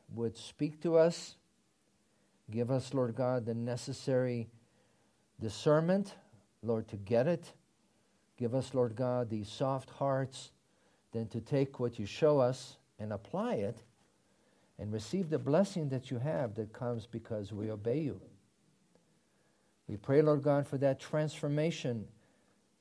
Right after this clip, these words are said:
in us individually, for that transformation in us as a mishpacha, Lord God, that we would become one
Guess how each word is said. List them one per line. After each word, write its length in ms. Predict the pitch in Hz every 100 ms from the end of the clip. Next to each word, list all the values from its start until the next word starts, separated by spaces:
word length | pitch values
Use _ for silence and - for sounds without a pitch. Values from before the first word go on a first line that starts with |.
| _ -
in 140 | 123
us 240 | 127 143 147
individually, 680 | 131 127 127 143 185 180 190
for 140 | 143
that 220 | 131 131
transformation 840 | - 143 143 - 139 139 143 - 135
in 140 | 127
us 340 | 127 143 - - _ _ -
as 160 | 107 120
a 60 |
mishpacha, 720 | 123 120 - 113 - 135 170 180 - _ _ _ _ -
Lord 240 | 117 107
God, 380 | 104 127 131 127
that 220 | 110 104 104
we 220 | 131 135
would 260 | 131 120
become 480 | 113 113 127 117 113
one 440 | 113 135 160 180